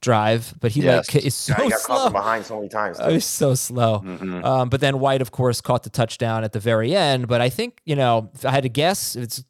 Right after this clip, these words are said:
Speaker 1: third and goal at the one-yard line, I'm guessing that's a Leonard Fournette down.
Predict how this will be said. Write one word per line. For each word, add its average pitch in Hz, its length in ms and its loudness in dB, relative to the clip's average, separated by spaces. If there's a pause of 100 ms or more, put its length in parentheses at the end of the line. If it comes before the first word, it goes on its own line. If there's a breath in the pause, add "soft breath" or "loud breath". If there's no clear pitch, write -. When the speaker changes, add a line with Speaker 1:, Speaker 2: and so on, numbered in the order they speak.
Speaker 1:
third 160 220 2
and 151 140 -2
goal 165 280 2
at 151 80 -4
the 160 80 0
one-yard 160 460 2
line, 180 280 2
I'm 131 140 0
guessing 127 300 0
that's 120 240 -2
a 113 160 2
Leonard 110 300 0
Fournette 110 360 0
down. 90 340 -2